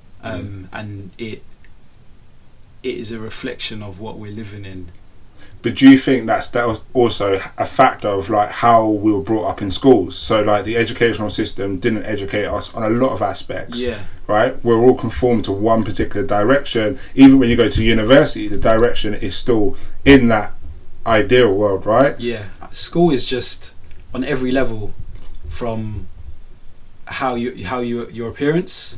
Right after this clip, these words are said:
Speaker 1: how you dress, how you dress, um, to what you're taught, is all moulding you for kind of the larger structure of society, I think. Um, so yeah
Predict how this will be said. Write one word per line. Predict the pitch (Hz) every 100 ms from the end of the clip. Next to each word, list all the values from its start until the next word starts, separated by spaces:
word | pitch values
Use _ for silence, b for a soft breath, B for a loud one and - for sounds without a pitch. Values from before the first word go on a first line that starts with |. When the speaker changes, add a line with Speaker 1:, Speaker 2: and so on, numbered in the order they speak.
| -
Speaker 1:
how | - 117
you | 113
dress, | 110 131 139 - - -
how | 110
you | 110
dress, | 107 127 131 - - - b b b b 107
um, | 110 107 104 98 92 -
to | -
what | 117 107
you're | 110
taught, | - 131 107 - - - - -
is | 110
all | 120
moulding | 117 120 120 110 104
you | 104 101
for | 98 - 110 104 95 - - -
kind | - 110
of | 104 92 - - -
the |
larger | 113 110 101 98
structure | - 123 - 104 101
of | 95
society, | - 101 - 107 98 98 95 - - -
I | 95
think. | 85 95 90 - - b b b b
Um, | 98 98 98 95 87 - - - - - - - -
so | - 117
yeah | 110 120 110